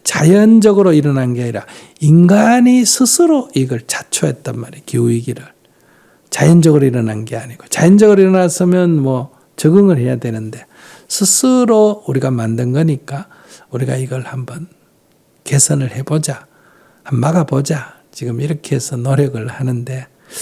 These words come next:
아직은 실감이 덜 나는데 이번에 파키스탄 홍수 같은데 제가 가서 보거나 이번에 이 캐나다 산불 같은 경우에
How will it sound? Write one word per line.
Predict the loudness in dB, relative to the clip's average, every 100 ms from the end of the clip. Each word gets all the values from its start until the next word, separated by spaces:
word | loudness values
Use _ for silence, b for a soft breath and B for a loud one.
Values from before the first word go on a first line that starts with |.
| B B B
아직은 | -4 0 2 2 2
실감이 | 0 0 2 2 2
덜 | 0 0
나는데 | 0 0 -2 -2 -4 -6 -12 b b b b
이번에 | 0 2
파키스탄 | 0 -4 -4 -2 0
홍수 | 2 0 0
같은데 | -2 -2 -4 -6 -6 -6 -10 -14 _ b b b b b -20 -12
제가 | -6 -4
가서 | -4 -6 -6 -8
보거나 | -6 -8 -6 -6 -6
이번에 | -8 -4 0 0 -2 -6 -14 -20 -20 _ _ -20
이 | -10 -10 -10 _ _ _ b b b b b b b b b b b b _ _ _ B B B B
캐나다 | -4 0 0 0
산불 | -2 -2 0 0 -2
같은 | -6 -6 -6 -4
경우에 | -2 -2 0 0 -2 -4 -8